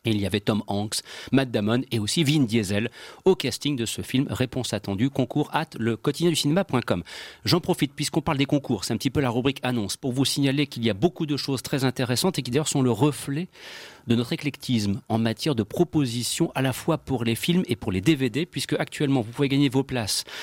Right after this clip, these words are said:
pour la sortie nationale donc du film Tempête de sable, film israélien qui sera sur, dans les salles obscures mercredi prochain, le vingt-cinq janvier. Et puis en parallèle, vous avez aussi un concours afin de gagner des D V D de Comancheria de David Mackenzie avec,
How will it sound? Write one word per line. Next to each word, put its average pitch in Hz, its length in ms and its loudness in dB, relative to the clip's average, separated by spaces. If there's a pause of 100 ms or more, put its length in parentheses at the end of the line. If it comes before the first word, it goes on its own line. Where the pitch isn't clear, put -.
(360)
pour 117 100 2
la 113 40 2
sortie 156 240 -2
nationale 131 640 2
donc 123 240 2
du 110 120 -2
film 135 260 2
Tempête 165 360 0
de 117 140 2
sable, 120 380 -2
film 123 180 2
israélien 123 480 0
qui 127 140 -4
sera 113 240 0
sur, - 360 -2
dans 107 100 0
les 127 40 0
salles 120 240 0
obscures 113 320 -2
mercredi 113 380 -2
prochain, - 280 -4
le 98 60 -2
vingt-cinq 110 400 -2
janvier. 87 420 -4 (560)
Et 139 120 2
puis 139 320 -4
en 160 100 2
parallèle, 135 420 0
vous 127 220 -2
avez 120 140 0
aussi 120 240 0
un 117 60 0
concours 127 340 0
afin 123 160 -2
de 110 120 0
gagner 113 260 2
des 113 100 2
D 120 120 2
V 117 140 0
D 143 140 0
de 113 140 0
Comancheria 123 920 0
de 120 140 -2
David 107 300 0
Mackenzie 98 640 -2
avec, 87 260 -4